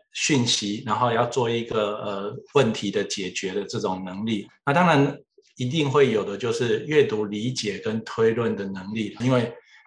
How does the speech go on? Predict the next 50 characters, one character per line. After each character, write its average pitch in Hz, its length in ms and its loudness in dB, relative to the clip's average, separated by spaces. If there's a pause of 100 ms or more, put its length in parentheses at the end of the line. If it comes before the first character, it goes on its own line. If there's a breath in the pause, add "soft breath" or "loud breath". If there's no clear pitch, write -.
阅 156 220 6
读 107 280 -2
它 120 200 -2
其 113 160 -4
实 101 120 -6
就 110 140 0
是， 110 380 0
呃， 101 180 -6
我 98 60 -4
们 98 160 -8
在 117 180 0
这 107 160 -2
个 104 160 -2
社 110 220 -4
会 110 160 0
里 95 160 -6
面 107 280 -2
学 107 360 -2
习 107 200 -2
知 110 220 -6
识 - 140 -6
所 - 280 -10
必 113 80 -4
须 107 200 -6
具 - 180 -8
备 104 240 0
的 - 140 -10
哈。 104 200 -8 (600 loud breath)
好， 120 260 4
那 190 140 6
这 190 140 4
一 185 100 6
些 170 300 4
都 151 180 6
是 147 240 4
我 131 80 -2
们 104 100 -4
在 120 100 4
课 120 160 -2
纲 120 220 -2
里 98 80 -4
面 110 260 -2
会 120 140 2
比 - 160 -8
较 120 100 2
强 101 300 -2
调 117 220 2
的 101 100 -6
了 - 60 -10
哈。 104 220 -10